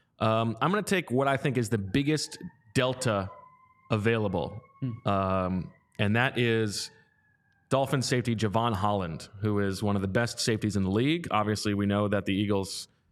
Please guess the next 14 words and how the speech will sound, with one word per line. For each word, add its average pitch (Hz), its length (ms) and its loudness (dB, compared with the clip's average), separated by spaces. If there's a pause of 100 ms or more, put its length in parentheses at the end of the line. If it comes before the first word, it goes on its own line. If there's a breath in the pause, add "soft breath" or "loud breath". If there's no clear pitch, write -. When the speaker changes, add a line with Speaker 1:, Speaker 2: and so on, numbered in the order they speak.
(140)
Speaker 1:
have 101 160 0
some 104 160 0
issues 117 320 0
this 104 240 -2
week 156 280 -2 (220)
with 101 220 0
no, 101 640 0 (600 soft breath)
well, 98 160 0
who 117 120 2
knows 117 240 2
about 113 220 0
Reed 117 120 0
Blankenship? 117 680 -2
Less, 104 300 0